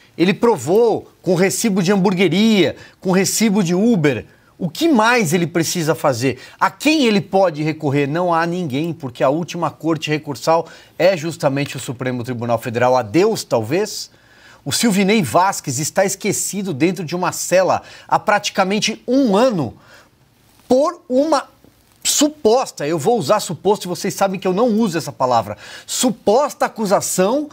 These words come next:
de que a Polícia Rodoviária Federal, durante as eleições, teria feito blitz para atrapalhar supostos, de novo, eleitores do Lula.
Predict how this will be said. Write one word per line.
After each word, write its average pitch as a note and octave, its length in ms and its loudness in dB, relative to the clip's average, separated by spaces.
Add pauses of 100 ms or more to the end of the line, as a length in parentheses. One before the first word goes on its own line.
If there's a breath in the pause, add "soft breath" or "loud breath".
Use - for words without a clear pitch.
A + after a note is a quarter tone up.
(280 loud breath)
de D#3+ 140 -2
que - 120 0
a F#3+ 40 2
Polícia A3 580 0
Rodoviária G3 720 0
Federal, G3 440 0
durante G#3 580 0
as G3 140 0
eleições, G#3+ 600 0 (320 loud breath)
teria B3+ 720 4
feito B3+ 460 -4
blitz F#3+ 720 0 (320 soft breath)
para A3+ 220 2 (120)
atrapalhar G#3+ 840 0 (300)
supostos, A3 1000 -2
de F#3 120 -4
novo, B3 580 2 (520 soft breath)
eleitores A3+ 600 2
do A3 120 0
Lula. G#3+ 380 2